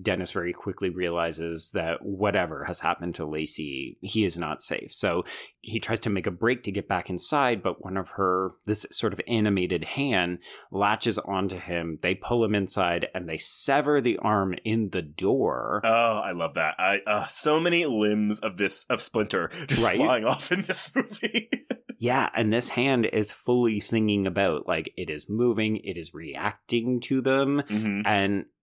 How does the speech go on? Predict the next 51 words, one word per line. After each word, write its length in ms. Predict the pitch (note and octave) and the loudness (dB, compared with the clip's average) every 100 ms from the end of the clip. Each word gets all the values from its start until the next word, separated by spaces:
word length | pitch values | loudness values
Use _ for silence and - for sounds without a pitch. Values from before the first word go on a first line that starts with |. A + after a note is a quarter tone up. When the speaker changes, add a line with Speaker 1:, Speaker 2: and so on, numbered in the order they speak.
| _ | _
Speaker 1:
I 220 | F#2 C#3 | 2 2
think 220 | E3+ A3 | 2 0
that 200 | A3 D3+ | 2 2
the 80 | A#2 | 0
hands, 680 | - - F2+ E2 D2 C2+ - | -2 -4 -2 -2 -4 -6 -2
like, 160 | E2+ - | -2 -4
the 60 | |
hands 280 | F#2 B2 B2+ | -4 0 2
and 120 | C#3 | 2
the 80 | C#3 | 2
arms, 600 | - D#2+ F#2+ C3+ F3+ - - _ | 0 -2 0 0 0 -4 -8 _
look 320 | G2+ G2 G2 - | -2 0 -2 -4
really 280 | E2 D#2 C#2 | -4 -4 -4
good. 420 | C#2+ G1+ A#1+ - - E3 | -4 -4 -6 -10 -12 -4
Speaker 2:
Oh, 160 | F#3 E3+ | -2 0
yeah. 260 | E3+ F#2+ E2 - | 0 -2 -2 2
Um, 380 | C#3 C3+ B2 B2 | 4 6 4 2
I 60 | D#3 | 2
mean, 220 | D#3+ D#3 | 2 0
the, 560 | D3 C#3+ D3 D3 C#3+ | -4 -10 -14 -14 -8
the, 60 | D#3 | -2
the 80 | D3 | 0
hand 300 | C#3+ F#3 G#3 | 0 0 0
we 140 | F#3+ E3+ | 0 2
get 160 | D3 | 2
that 120 | C3+ | 2
kind 220 | - C#3 C3+ | 0 0 2
of, 80 | |
like, 160 | B2 A2 | 2 0
takes 240 | - A#2 | -4 -6
up 80 | C3+ | -6
the 80 | A2 | -6
third 200 | - G#2 | -2 0
act 200 | F#2 - | 0 -2
of 60 | A2 | -6
this 120 | - | -4
film 260 | F#2+ F2+ - | -2 -2 -2
is 300 | G#2 G2+ - - _ _ | -2 -2 -2 -10 _ _
completely 540 | - C3+ - D3+ - - | -6 -6 -4 -4 -2 -6
puppeteered. 560 | - - - D2+ D2 - | -4 -6 -8 -12 -14 -6
Um, 220 | F#2+ F#2+ G2+ | 0 0 0
it's 100 | A#2 | 0
all 100 | G#2+ | 2
Speaker 1:
Mm-hmm. 140 | A#2+ | 2
Speaker 2:
being 140 | B2+ B2+ | 0 -2
pulled 260 | - A#2 | -2 0
on 140 | A2+ A2 | 0 -2
strings. 560 | - A2 G2+ F2+ - - | -4 -2 0 -2 -8 -4
And 100 | D3 | -2
again, 320 | D#3+ G#3+ F#3 | 0 0 0
Speaker 1:
Ugh. 220 | F#2+ F2+ | -2 -2